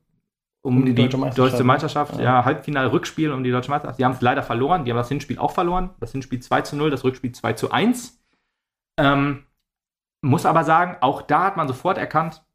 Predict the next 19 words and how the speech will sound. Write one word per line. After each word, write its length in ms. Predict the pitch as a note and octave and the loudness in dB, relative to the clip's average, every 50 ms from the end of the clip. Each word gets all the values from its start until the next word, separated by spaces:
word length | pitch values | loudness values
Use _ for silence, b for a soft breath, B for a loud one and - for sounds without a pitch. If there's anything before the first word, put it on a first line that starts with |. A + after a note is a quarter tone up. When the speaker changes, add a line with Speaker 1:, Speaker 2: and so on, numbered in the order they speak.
| _ _ _ _ _ _ _ _ _ _ _ _ _ _ _ - | _ _ _ _ _ _ _ _ _ _ _ _ _ _ _ 0
Speaker 1:
man 160 | B2+ A#2+ A2+ | 4 4 6
wollte, 360 | A#2+ C#3+ D#3+ D#3+ D3 - - - | 6 4 4 2 -2 -4 -6 -8
man 260 | C3 G2 A#2+ A2+ A2+ | -6 -2 0 2 4
wollte, 500 | A#2+ C#3+ D3 - C#3+ C#3 A#2+ - A#2 A2+ | 4 4 2 2 0 -2 -2 -2 -4 -2
man 140 | A#2 A#2+ A#2 | 2 4 6
musste 240 | B2+ - - - F3 | 6 6 6 4 2
gewinnen, 420 | D#3 C#3+ D3+ E3+ E3+ E3+ D#3 - - | 2 2 0 0 -2 -2 -4 -6 -4
man 160 | - A#2 A2 | -2 0 2
wollte 280 | G2+ A#2+ - - F#3 E3 | 4 4 4 4 2 2
gewinnen, 500 | D#3 D3+ C#3+ D#3+ E3 E3 E3 D#3 C3+ B2+ | 0 0 0 0 -2 -2 -2 -4 -2 0
man 360 | A#2 A2+ A#2+ B2 B2 A#2 - - | 2 2 2 2 -2 -4 -8 -10
hat 300 | - - C#3+ - - - - | -4 0 0 0 -2 -4 -8
sich 180 | - A#2+ C3 B2+ | -4 -4 -2 -2
Chancen 360 | - - C3+ C#3 C#3 - C3+ | -2 0 0 0 0 2 2
herausgespielt, 680 | A2+ G#2 A2+ D3 D3+ - F3 D#3+ - - D#3+ D#3+ D3+ B2+ | 2 2 2 2 2 0 -2 -4 -2 0 -2 0 0 -2
hat 200 | - - - - | -4 -4 -4 -6
guten 200 | - G3+ A3+ G3 | -4 -2 -2 -2
Fußball 280 | - F#3 F3+ - B2+ B2+ | -2 -2 0 2 2 2
gespielt. 440 | B2+ B2+ - B2 B2 D#3 F#3 - | 2 2 2 2 0 0 0 -2